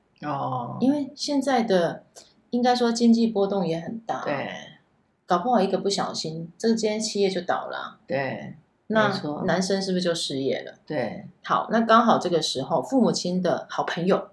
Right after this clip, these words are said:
Speaker 1: 嗯。
Speaker 2: 想介绍一个更优秀的对象，
Speaker 1: 哦。
Speaker 2: 家庭背景更好的一个对象。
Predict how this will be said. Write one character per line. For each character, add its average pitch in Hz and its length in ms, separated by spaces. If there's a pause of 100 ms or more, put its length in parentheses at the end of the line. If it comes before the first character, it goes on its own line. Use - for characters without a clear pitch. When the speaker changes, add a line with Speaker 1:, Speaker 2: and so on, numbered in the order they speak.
(180)
Speaker 1:
嗯。 127 340
Speaker 2:
想 165 380
介 226 180
绍 196 200
一 185 80
个 175 140
更 196 220
优 180 200
秀 165 200
的 131 60
对 80 220
象， - 200 (360)
Speaker 1:
哦。 113 340
Speaker 2:
家 226 160
庭 180 200
背 185 160
景 - 240
更 180 200
好 - 240
的 - 100
一 - 80
个 - 120
对 - 220
象。 - 220